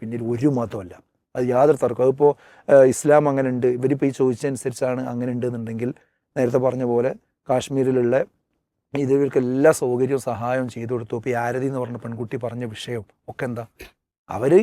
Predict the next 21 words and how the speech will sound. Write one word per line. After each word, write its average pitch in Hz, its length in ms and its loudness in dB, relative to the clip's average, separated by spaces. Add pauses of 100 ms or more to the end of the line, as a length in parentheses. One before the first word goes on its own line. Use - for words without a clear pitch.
(140)
ഈ 170 60 4 (100)
മതം 143 380 6
അതാണ് 175 400 6
പ്രതി-, 151 260 2 (280)
അവരെ 139 200 2
പഠിപ്പിക്കുന്നതെങ്കിൽ 139 800 -4
അവരൊക്കെ 123 260 -6
അങ്ങനെ 135 220 -6
പ-, 147 80 -2 (100)
പിന്നെ 143 140 -8 (100)
എന്താ 143 180 -2
വേണ്ടേ? 123 160 -4 (280)
ഇങ്ങനത്തെ 135 320 -2
സാഹചര്യം 135 400 0
ഉണ്ടാക്കുമ്പോൾ, 139 460 -2 (280)
സാഹചര്യം 139 380 0
ഉണ്ടാകുമ്പോൾ 143 320 0
ആ - 100 -6
സാഹചര്യം 139 480 -2
പരമാവധി, 139 440 0 (380)
അല്ലേ, 139 140 6